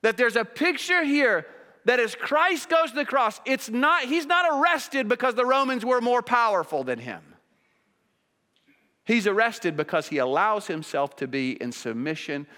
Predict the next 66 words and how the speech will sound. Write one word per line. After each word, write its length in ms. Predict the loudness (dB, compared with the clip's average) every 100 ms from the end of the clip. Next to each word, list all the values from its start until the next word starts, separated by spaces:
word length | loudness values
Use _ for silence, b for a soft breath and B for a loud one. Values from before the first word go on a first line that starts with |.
| B
to 80 | -8
the 100 | -6
Father's 340 | -2 -2 -2
will. 140 | -4 -4
You 140 | -2
remember 340 | -2 0 0 -2
before 380 | -4 -4 -4
Pilate, 480 | -2 -2 0 0 -2 B B -2
Pilate 300 | 0 0 0
looks 240 | -4 -2
at 80 | -2
him 100 | -2
as 120 | -4
he's 160 | -6 -4
silent 360 | -2 0 -2
and 100 | -4
says, 200 | -6 -8
"Don't 320 | -4 -6 -6 -12
you 80 |
know 240 | -8 -4 -4
I 100 | -4
have 260 | -4 -6
the 120 | -4 -6
authority 420 | -6 -8 -6 -6
to 80 | -6
release 400 | -4 -6 -6 -8
you 100 | -8
or 60 |
kill 280 | -6 -6 -6
you?" 180 | -4 -6
And 100 | -4
you 60 |
remember 220 | -4 -4 -6
what 100 | -6
Jesus 260 | -8 -8
says? 220 | -8 -10 B B B
"You'd 160 | -6 -4
have 140 | -2
no 240 | -4 -6
authority 420 | -6 -6 -6 -6 -6
over 220 | -6 -6
me 160 | -8
except 320 | -8 -8 -6 -4
that 100 | -6
which 160 | -8
is 80 | -12
given 240 | -10 -10 -10
to 100 | -10
you 120 | -8
by 140 | -6
my 220 | -6 -8 -8
Father." 400 | -10 -8 -8 -8
You 200 | -10 -6
got 240 | -4 -4
no 340 | -4 -2 0
authority. 540 | -2 -2 -2 0 0 -2
You 200 | -2 -2
think 480 | -2 -2 -2 -2 0
you're 140 | 2
in 120 | 2
control, 400 | -2 -4 0 0
but 240 | 0 -4 -4
you're 300 | -4 -2 0
not 240 | 2 2
in 160 | 0 0
control. 640 | -2 -2 -4 -4 -4